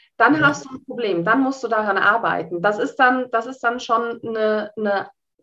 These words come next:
Speaker 1: Angst, die, ähm, ja,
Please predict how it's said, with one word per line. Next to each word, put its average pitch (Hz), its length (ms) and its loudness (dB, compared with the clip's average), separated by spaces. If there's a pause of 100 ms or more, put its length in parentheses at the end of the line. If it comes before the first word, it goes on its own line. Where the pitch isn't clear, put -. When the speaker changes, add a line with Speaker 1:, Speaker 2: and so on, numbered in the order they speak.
(180)
Speaker 1:
Angst, 285 680 2 (400)
die, 240 240 -4 (200)
ähm, 214 720 -4 (760)
ja, 175 420 0